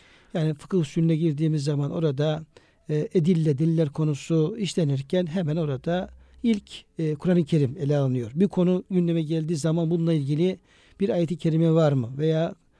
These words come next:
e, Allah'ın kelamı, Kitabullah bununla ilgili hangi hususlara yer vermiş, naslar, e, var diye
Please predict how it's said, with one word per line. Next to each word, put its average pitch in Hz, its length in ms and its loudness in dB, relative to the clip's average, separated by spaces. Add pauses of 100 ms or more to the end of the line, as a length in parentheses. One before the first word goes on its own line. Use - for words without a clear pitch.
(360)
e, 151 280 0 (220)
Allah'ın 165 380 2
kelamı, 160 800 2
Kitabullah 160 580 0
bununla 160 240 4
ilgili 151 560 2
hangi 190 360 8
hususlara 143 680 -2 (300)
yer 160 240 6
vermiş, 143 480 -2 (120)
naslar, 156 420 4 (240)
e, 160 120 0
var 139 240 2
diye 190 280 -4